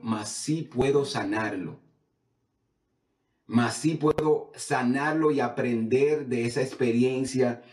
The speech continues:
para ser una mejor persona. Quiero dejarte con esta cita bíblica que se encuentra en Lucas capítulo cuatro, versos dieciocho al diecinueve.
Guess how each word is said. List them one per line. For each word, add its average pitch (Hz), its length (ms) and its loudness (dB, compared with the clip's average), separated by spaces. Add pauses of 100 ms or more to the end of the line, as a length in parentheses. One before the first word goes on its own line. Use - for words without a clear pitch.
(360)
para 113 260 0
ser 127 200 2
una 120 200 2
mejor 110 340 2
persona. 107 560 -4 (720)
Quiero 147 240 2
dejarte 156 420 0
con 135 180 2
esta 135 220 -2
cita 131 340 -2
bíblica 110 460 -2
que 117 80 -6
se 110 140 -4
encuentra 127 400 2
en 120 80 4
Lucas 135 360 0
capítulo 143 640 0
cuatro, 113 400 -2
versos 110 400 -2
dieciocho 123 640 2
al 95 100 0
diecinueve. 101 680 -2